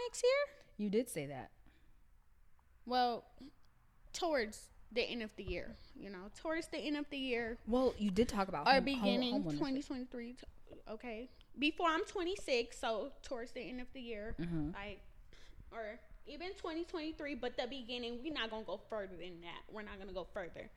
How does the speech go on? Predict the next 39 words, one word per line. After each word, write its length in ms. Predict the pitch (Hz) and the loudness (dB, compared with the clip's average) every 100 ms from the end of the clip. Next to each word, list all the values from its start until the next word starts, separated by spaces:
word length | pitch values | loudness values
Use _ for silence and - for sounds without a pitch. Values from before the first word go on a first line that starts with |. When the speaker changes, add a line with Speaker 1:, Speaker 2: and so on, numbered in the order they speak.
| - - | -6 2
Speaker 2:
Okay. 140 | 254 | 4
Speaker 1:
But, 160 | 247 147 | 4 4
like, 340 | 208 139 175 - - - - | 4 2 0 -6 -18 -18 -2
the 120 | 226 240 | 4 4
beginning, 760 | 262 202 - 240 170 156 214 226 - 220 | 4 -2 0 2 2 0 -4 -8 -8 -4
okay? 440 | 226 247 220 262 - - | -2 -2 -2 -2 -6 -12
So, 220 | - 220 | -6 -4
like, 280 | 214 202 - - - - | -2 0 0 0 -2 -2
this 180 | 320 - | -2 0
year 120 | 311 | -2
we're 100 | 269 254 | -2 -2
gonna 160 | 240 | -4
really 380 | 214 226 233 247 - - | -4 -4 -2 -6 -8 -8
focus 300 | 262 233 247 - | -4 -4 -6 -6
on, 340 | 220 214 226 - - - - - | -6 -6 -8 -10 -18 -18 -14 -6
you 100 | 254 | -4
know, 140 | 240 - | -4 -2
and 120 | 269 - | 0 4
actually 280 | 339 - 381 | 4 4 0
staying 380 | - 269 277 262 | 2 2 2 2
at 120 | 175 | 2
work 440 | 196 202 208 - - - - - | 2 0 -2 -8 -20 -20 -20 -8
and, 120 | 220 | -2
like, 180 | 226 202 | -2 -2
picking 280 | 285 277 262 | -4 -4 -4
up 120 | 214 - | -4 -4
overtime. 840 | 208 202 202 - 220 214 220 233 | -6 -6 -8 -8 -8 -6 -6 2
Speaker 2:
Mm-hmm. 220 | 185 175 | 4 4
Speaker 1:
Like, 380 | 165 160 196 - - - - - - | 4 4 0 -6 -14 -16 -14 -14 -8
that's 220 | - 220 - | -6 -4 -4
a 60 | |
goal 260 | 226 214 196 | -4 -2 -2
of 160 | 196 | -4
mine, 440 | 214 202 196 202 220 | -6 -6 -6 -6 -6
you 100 | 233 | -6
know, 160 | 233 226 | -6 -4
really 240 | 240 269 | -4 -4
getting 320 | 226 226 - | -6 -6 -6
this 260 | 190 185 | -8 -10